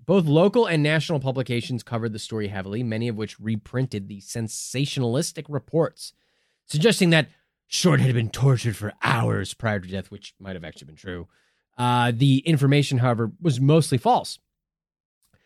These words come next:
Police did allow the reports to circulate so as to conceal Short's true cause of death, which was cerebral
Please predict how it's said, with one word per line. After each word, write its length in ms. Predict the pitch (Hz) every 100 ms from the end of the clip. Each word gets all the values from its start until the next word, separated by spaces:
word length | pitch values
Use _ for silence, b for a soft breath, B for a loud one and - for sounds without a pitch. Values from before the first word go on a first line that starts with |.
| _ -
Police 300 | 262 302 156
did 360 | 131 175 226 196
allow 420 | 160 147 147 156
the 120 | 143
reports 420 | 135 117 139 131
to 100 | -
circulate 500 | 117 127 113 143 147
so 140 | - 123
as 140 | 120
to 80 | -
conceal 400 | - 104 123 113
Short's 480 | - - 120 110 -
true 340 | - - 127
cause 300 | 123 127 120
of 100 | 107
death, 320 | 95 101 131 -
which 160 | 101
was 160 | 107 101
cerebral 520 | - 110 110 107